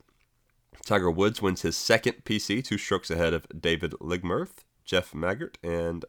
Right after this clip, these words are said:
Kevin Streelman. On June sixth, we had the M L B draft. Stanford pitcher,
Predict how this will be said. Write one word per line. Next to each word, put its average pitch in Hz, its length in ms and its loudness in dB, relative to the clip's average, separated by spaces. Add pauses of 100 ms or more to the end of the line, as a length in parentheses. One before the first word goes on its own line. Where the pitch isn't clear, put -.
(160)
Kevin 80 360 -6
Streelman. 147 500 -10 (1800)
On 98 80 -2
June 101 220 0
sixth, 147 340 2
we 113 60 6
had 98 80 8
the 92 120 0
M 98 140 4
L 85 80 6
B 80 180 0
draft. 80 580 4 (1300)
Stanford 98 500 0
pitcher, - 340 -4